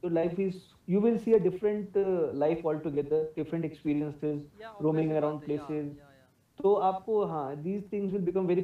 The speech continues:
Speaker 1: painful for you। जैसे you mostly जो आप सोचते हो ना, वो चीज़ आप यहाँ पे ध्यान भी नहीं रखोगे उन चीज़ों के बारे में।
Speaker 2: हम्म, हम्म, हम्म। But आपका ये सब करने के बाद आपकी कुछ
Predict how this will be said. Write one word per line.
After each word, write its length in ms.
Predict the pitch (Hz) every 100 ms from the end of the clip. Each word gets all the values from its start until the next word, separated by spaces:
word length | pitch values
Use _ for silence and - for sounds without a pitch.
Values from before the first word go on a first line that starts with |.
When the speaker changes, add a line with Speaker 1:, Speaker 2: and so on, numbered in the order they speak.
| -
Speaker 1:
painful 380 | 156 156 180 170
for 120 | 165
you। 180 | 165 156
जैसे 400 | 160 196 175 165
you 120 | 156
mostly 380 | 170 170 190 190
जो 120 | 190
आप 220 | 185 185
सोचते 320 | 170 165 214
हो 120 | 190
ना, 260 | 170 185 - 170
वो 120 | 185
चीज़ 260 | 185 196
आप 180 | 196 190
यहाँ 180 | 196 185
पे 120 | 190
ध्यान 320 | 156 151 160
भी 120 | 165 180
नहीं 140 | 165
रखोगे 280 | 127 139 131
उन 80 | 131
चीज़ों 220 | 127 123
के 160 | 127
बारे 220 | 120 113 113
में। 100 | 110
Speaker 2:
हम्म, 380 | - _ 185
हम्म, 260 | 190 170 170
हम्म। 920 | 147 135 131 _ _ _ _ _ 165
But 100 | 160 _ _ _ 156
आपका 420 | 156 _ 180 170 165 170
ये 80 |
सब 120 | 175 190 -
करने 240 | 156 175
के 80 | 175
बाद 140 | 170 170
आपकी 220 | 170 -
कुछ 120 | 196